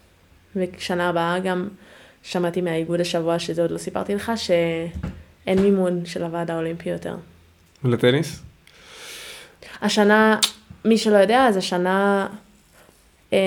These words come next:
Speaker 1: איגוד הטניס קיבל מימון מהוועד האולימפי, כי, כי אני ולינה ובבנים, אה, ישי צוקי ולשם,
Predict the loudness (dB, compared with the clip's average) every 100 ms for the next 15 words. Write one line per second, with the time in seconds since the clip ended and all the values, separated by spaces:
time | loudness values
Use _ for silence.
0 | 4 2 2 -2 -6 -12 -20 _ 0 2
1 | 4 4 2 0 0 0 2 4 2 4
2 | 4 4 4 4 4 6 4 4 2 -2
3 | -2 -2 0 0 -2 -6 -10 -20 _ _
4 | _ _ _ _ -8 -2 0 0 -2 -8
5 | -6 0 4 6 6 6 4 4 2 0
6 | -2 0 0 2 -2 0 2 2 0 0
7 | 0 0 0 -2 -4 -12 _ -2 0 2
8 | 0 0 -4 0 0 2 2 2 2 2
9 | 2